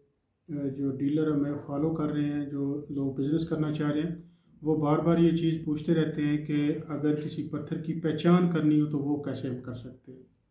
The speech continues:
तो यही एक matter है gemstone में, यही एक मसला है जिसको हर बंदा कम्पीट नहीं कर सकता। हर बंदा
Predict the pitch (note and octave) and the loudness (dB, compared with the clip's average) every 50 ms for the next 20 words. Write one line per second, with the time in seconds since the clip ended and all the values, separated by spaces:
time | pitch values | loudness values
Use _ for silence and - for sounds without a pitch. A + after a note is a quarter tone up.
0 | _ _ _ _ _ _ _ _ _ _ _ _ - E3 C3+ C#3 D#3+ D#3+ E3 F#3 | _ _ _ _ _ _ _ _ _ _ _ _ -2 -2 2 4 4 6 8 8
1 | G3+ G3+ F#3+ F#3 - E3+ D3+ D3 C#3+ E3 E3 E3 E3 D#3+ D#3 D3+ D3+ D3 - - | 8 6 6 4 0 -2 -2 -2 0 0 2 2 2 2 2 0 0 0 -2 -4
2 | D3+ D3 D3 D3 D3 D3+ D3+ D3+ D#3 D3+ C#3 C3 A#2+ C#3+ D3 D3 D3 E3 F3 F3 | -2 0 2 2 4 4 2 2 0 -2 -4 -2 0 0 2 2 6 8 8 8
3 | E3 D#3+ E3+ D#3 D3 - - - C#3+ C#3 C#3+ C#3+ C#3+ C#3 - C#3 C3 B2 - _ | 8 6 4 2 0 0 -2 -4 -6 -6 -6 -6 -6 -6 -8 -8 -10 -12 -10 _
4 | D3 C3+ C#3 C#3 C3 - C#3 C3 B2+ C3+ B2+ - - B2+ A#2+ A#2+ C3+ C3+ C3 - | -8 -8 -6 -8 -8 -8 -6 -6 -6 -6 -6 -6 -8 -10 -8 -6 -6 -6 -6 -4
5 | - B2 C3 C#3+ - D#3 D3 D3+ - D3+ - - - D3+ D3+ D3+ - - - _ | -4 -4 -2 -2 -4 -4 -6 -6 -6 -8 -10 -8 -8 -8 -8 -8 -10 -16 -20 _
6 | _ _ _ _ _ _ _ D#3 D#3+ D#3 D#3 D#3 D3 D3 D3 D3+ D3+ D3+ D#3 D#3 | _ _ _ _ _ _ _ -2 -2 0 2 6 6 6 6 4 2 2 0 0
7 | D#3 - - | -2 -6 -12